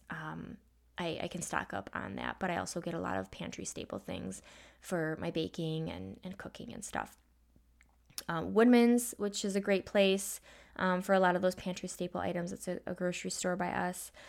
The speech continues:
I'm trying to think. Then there's, like, co-ops. And so one, you know, y-, I'm not really sure. Again, it could be probably something you could p-, share or ask on your social media,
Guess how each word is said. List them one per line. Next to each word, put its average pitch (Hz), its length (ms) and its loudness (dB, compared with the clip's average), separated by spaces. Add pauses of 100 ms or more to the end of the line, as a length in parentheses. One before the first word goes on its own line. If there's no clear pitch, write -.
(1040)
I'm 196 320 6
trying - 220 -6
to - 40 -10
think. - 300 -8 (200)
Then 254 280 12
there's, 247 240 10
like, 202 340 12 (640)
co-ops. - 800 4 (120)
And 196 200 2
so 185 640 10 (280)
one, 196 500 6
you 214 120 4
know, 196 60 10
y-, 190 220 4
I'm - 60 -10 (1200)
not 196 160 4
really 214 160 4
sure. 180 720 2
Again, 185 260 2
it 165 80 -2
could 175 160 -8
be 185 140 0
probably 185 380 0
something 185 300 -2
you 175 120 -2
could - 180 -18
p-, - 60 -16 (160)
share 180 560 2 (280)
or - 140 2
ask 185 340 4
on 185 160 0
your 175 120 -4
social - 340 -4
media, 240 480 4